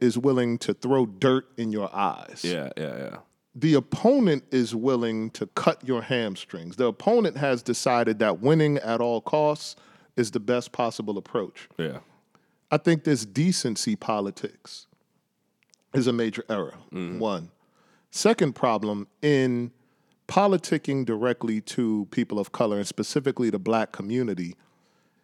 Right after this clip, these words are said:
Speaker 1: they're not presenting anyone that appears to have a sense of what any kind of developed black agenda would be.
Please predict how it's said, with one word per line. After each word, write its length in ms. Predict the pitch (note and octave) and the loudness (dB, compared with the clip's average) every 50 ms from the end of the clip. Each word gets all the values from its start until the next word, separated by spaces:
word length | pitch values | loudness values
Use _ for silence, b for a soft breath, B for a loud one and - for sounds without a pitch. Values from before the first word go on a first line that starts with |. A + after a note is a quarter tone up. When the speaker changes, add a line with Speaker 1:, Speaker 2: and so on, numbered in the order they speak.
| _ _ _ | _ _ _
Speaker 1:
they're 120 | - D3 C#3 | 2 2 4
not 320 | C#3 D#3 F#3 A3+ - - | 4 4 2 2 0 0
presenting 540 | - - D#3 C3+ B2 C#3 C3 B2+ B2 A#2+ A2 - _ | -2 -2 0 0 0 0 0 0 -2 -4 -4 -4 _
anyone 520 | B2+ C3 B2+ B2 A#2 A2+ A#2 A#2 A2+ A2+ | 0 0 2 2 2 0 0 0 0 0
that 200 | G#2+ A2 G#2+ G#2 | -2 -2 0 0
appears 560 | G2+ F#2+ - - - C3 B2 A#2+ A2+ A2 G#2+ - | -2 -4 -6 -4 0 0 2 2 2 0 -2 -4
to 100 | - A2 | -6 -4
have 260 | G2+ A2+ A2 G#2 - | -2 -2 -2 -2 -2
a 60 | G#2 | -4
sense 460 | - - - - B2+ A#2+ A#2+ - - - _ | -6 -4 -2 0 0 0 -2 -4 -8 -8 _
of 260 | - A2 G#2 F#2+ - | -4 -4 -4 -6 -8
what 340 | G#2 G#2 A2+ A#2+ A#2 - - - _ _ _ _ _ _ _ _ _ _ _ _ _ _ _ _ _ _ _ _ _ _ _ _ _ _ _ _ _ _ _ - | -6 -2 0 0 0 0 -2 -8 _ _ _ _ _ _ _ _ _ _ _ _ _ _ _ _ _ _ _ _ _ _ _ _ _ _ _ _ _ _ _ -4
any 160 | B2 C3 B2+ | -2 -2 -2
kind 260 | C3 - - D3+ C#3+ | -2 -2 -2 0 0
of 120 | B2+ A2 | -2 0
developed 560 | - A2+ G2+ F2+ G#2 A2+ A#2+ A#2 A2 - F#2+ F#2+ | 2 0 0 2 2 2 2 2 0 -2 -4 -2
black 280 | A2 A#2 A#2+ A#2 - | 0 0 0 0 -2
agenda 440 | A2+ G2+ F#2 F#2+ A#2+ A#2 A2+ G#2 G#2 | -4 -4 -2 -2 -2 -2 -2 -2 -4
would 300 | G2+ F#2+ G#2 G#2+ G2 F2+ | -4 -2 -2 -4 -2 -2
be. 240 | G2 C3+ D3 G2 | -2 -2 -2 -2